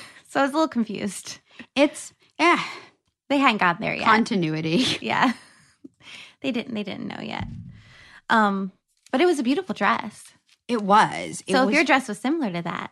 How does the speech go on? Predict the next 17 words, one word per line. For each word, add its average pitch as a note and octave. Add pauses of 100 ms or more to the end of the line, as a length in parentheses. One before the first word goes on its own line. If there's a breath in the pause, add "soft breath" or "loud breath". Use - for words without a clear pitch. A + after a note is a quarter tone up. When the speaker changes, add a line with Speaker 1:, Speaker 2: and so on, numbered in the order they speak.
Speaker 2:
It B3
was A3+
Speaker 1:
Ooh. -
Speaker 2:
similar. -
It A3
had, E4+
like, D4+
different B3
beadwork, D#3+
but F#3+
it D3+
was, G3
like, F#3+
a F3+
similar F#3
shape. - (580)
Speaker 1:
Nice. -